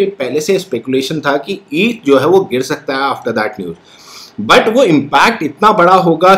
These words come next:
कि पूरी की पूरी crypto market जो है वो red में आ जाएगी, ये किसी ने सोचा नहीं था and इतना ज्यादा down होगी market। Bitcoin जिसको हमने देखा है काफी ऊपर जाते हुए, वो आज की date में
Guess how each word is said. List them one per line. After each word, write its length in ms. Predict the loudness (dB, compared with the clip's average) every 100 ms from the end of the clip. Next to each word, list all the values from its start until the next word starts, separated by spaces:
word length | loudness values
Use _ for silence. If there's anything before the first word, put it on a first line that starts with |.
| 2
कि 60 |
पूरी 420 | -8 -6 0 0 0
की 120 | -2
पूरी 400 | 0 0 2 2
crypto 420 | 0 0 2 2
market 360 | 2 0 -4 -2
जो 100 | -2
है 60 |
वो 140 | 2 2
red 260 | 2 0
में 80 | -4
आ 80 | -4
जाएगी, 380 | -4 -6 -10 -14 -20 -20 _
ये 160 | 2 2
किसी 220 | 2 2
ने 100 | 2
सोचा 280 | 2 2 2
नहीं 140 | 0
था 200 | 2 0 2
and 140 | 2
इतना 400 | 2 -2 2 2
ज्यादा 420 | 4 2 4 4 4 2
down 220 | 2 2 4
होगी 260 | 2 2
market। 360 | 0 -2 -10 -20 _ -4 -2
Bitcoin 320 | 2 4 6
जिसको 200 | 4 4
हमने 180 | 4 4
देखा 280 | 4 2 0
है 140 | 0
काफी 340 | 0 -2 0 -4
ऊपर 240 | 0 0
जाते 260 | 0 0 -2
हुए, 140 | -4
वो 340 | -6 2 4
आज 160 | 4 2
की 80 | 0
date 260 | -2 -2
में 260 | 2 2 0